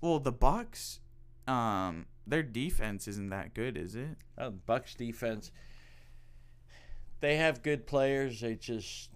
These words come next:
Speaker 2: they're, you know, it's like a baseball player. They have a good at bat, and then they have a bad at bat. You know,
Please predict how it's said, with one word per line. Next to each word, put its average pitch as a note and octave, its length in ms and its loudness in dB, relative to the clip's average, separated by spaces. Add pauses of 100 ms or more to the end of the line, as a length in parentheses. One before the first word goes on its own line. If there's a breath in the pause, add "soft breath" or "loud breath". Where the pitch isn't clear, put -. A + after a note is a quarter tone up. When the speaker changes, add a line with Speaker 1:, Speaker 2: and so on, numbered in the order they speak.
(680)
Speaker 2:
they're, A2 560 -2
you G#2 220 -8
know, G2+ 280 -6 (360)
it's A2 180 -8
like A2+ 180 -2
a G#2+ 60 -4
baseball G#2 600 -2
player. G#2+ 460 -2
They F#2+ 180 -2
have F#2+ 340 0
a F2 60 -8
good F#2+ 280 -4
at - 220 -4
bat, F#2+ 400 2
and E2+ 140 -10
then F2+ 100 -6
they F#2 120 -6
have F#2+ 180 -2
a E2 80 -8
bad F2 340 0
at D#2 240 -8
bat. F2+ 420 -2
You F#2 120 -12
know, F2+ 320 -4